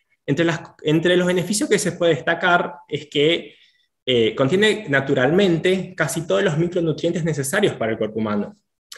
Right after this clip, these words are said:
Además, hay varios estudios que dicen que, eh, contribuye a prevenir enfermedades, como el cáncer de colon, la diabetes. Además, la yerba mate es alta en antioxidantes, contiene más antioxidantes como, por ejemplo, que el vino,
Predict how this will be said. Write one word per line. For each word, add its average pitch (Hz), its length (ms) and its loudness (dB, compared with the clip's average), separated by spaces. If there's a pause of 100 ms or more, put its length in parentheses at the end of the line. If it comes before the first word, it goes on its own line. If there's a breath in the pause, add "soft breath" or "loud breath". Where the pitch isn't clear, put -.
(180 loud breath)
Además, 135 580 2
hay 135 120 2
varios 151 220 2
estudios 190 680 2
que 170 260 4
dicen 160 360 -2
que, 185 440 0 (360 loud breath)
eh, 127 220 0
contribuye 123 440 2
a 160 40 2
prevenir 131 300 4
enfermedades, 123 800 2
como 113 160 -4
el 107 60 -6
cáncer 104 280 -6
de 120 160 -2
colon, 147 500 4
la 110 100 0
diabetes. 147 920 0 (560 loud breath)
Además, 131 260 2
la 151 60 6
yerba 131 220 4
mate 156 220 2
es 139 100 -2
alta 139 300 0
en 127 80 2
antioxidantes, 165 1300 0 (380)
contiene 123 320 0
más 120 120 0
antioxidantes 131 560 -4
como, 110 200 -4
por 101 140 -4
ejemplo, 135 460 -2
que 101 80 -4
el 107 100 -4
vino, 147 600 4